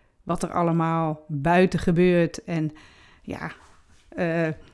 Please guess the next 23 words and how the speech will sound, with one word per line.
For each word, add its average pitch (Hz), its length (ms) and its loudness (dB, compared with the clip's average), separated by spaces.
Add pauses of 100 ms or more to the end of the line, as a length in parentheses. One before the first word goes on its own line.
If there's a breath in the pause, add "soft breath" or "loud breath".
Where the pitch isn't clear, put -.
(200)
naar 180 160 0
al 196 160 4
die 190 140 4
huizen 175 380 2
waar 175 140 2
je 170 100 2
langs 165 300 2
rijdt, 165 420 0
eh, 170 380 -4
al 180 100 -6
de 180 120 2
landschappen 185 720 2
die 175 160 2
je 170 80 4
ziet, 175 240 2
de 190 80 2
natuur. 180 760 4 (760 soft breath)
Ja, 160 180 -8 (1000)
ik, - 160 -6
ik - 160 0
vind 214 160 4
dat 165 140 0
heerlijk. 202 600 0